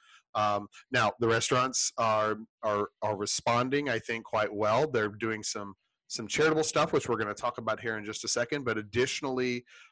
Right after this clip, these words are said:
um, they're almost all opening for carryout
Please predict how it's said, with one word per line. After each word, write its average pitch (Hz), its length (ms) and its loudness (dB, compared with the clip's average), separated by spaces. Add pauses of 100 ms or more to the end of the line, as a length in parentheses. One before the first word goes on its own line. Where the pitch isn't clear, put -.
(120)
um, 110 280 0
they're 113 200 4
almost 117 320 -2
all 127 440 0
opening 127 640 0
for 110 640 0 (100)
carryout 135 600 -2